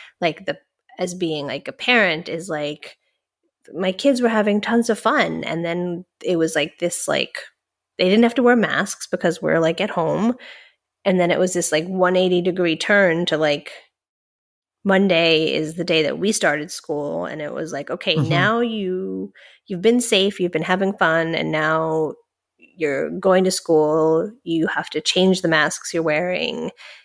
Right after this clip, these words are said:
Speaker 1: and you have to be very careful." And I mean, just sort of the, it's like whiplash, you know, going from, like, this,
Speaker 2: Yeah.
Speaker 1: like, fun, like, it's,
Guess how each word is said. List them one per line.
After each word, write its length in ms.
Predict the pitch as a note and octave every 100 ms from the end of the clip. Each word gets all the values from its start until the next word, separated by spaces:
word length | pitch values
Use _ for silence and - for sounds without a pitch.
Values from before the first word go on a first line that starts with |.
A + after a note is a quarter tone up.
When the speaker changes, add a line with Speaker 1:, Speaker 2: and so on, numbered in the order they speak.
| -
Speaker 1:
and 440 | F3 D3 D3+ E3
you 60 | C#3
have 180 | - F3+
to 80 | G3
be 200 | F3 D#3+
very 260 | D#3+ C#3+ D3+
careful." 640 | - C#3+ - D3+ D2+ - -
And 260 | D#3 A2+
I 40 | E3+
mean, 120 | F#3+
just 140 | G3+
sort 100 | A3
of 140 | F3+ E3+
the, 280 | C#3+ C3+ E3+ _ _ _ _ _ _
it's 100 | -
like 120 | A3 G3
whiplash, 640 | G#3 G#3 C3+ - - -
you 100 | A#2+
know, 100 | D#3+
going 340 | D#3+ D3+ C#3+ D#3
from, 180 | C#3
like, 160 | A#2+ -
this, 160 | E3 E3
Speaker 2:
Yeah. 220 | E3+ E3+
Speaker 1:
like, 80 | D3+
fun, 380 | C#4 B3+ A#3+ A3
like, 180 | F#3+
it's, 140 | F#3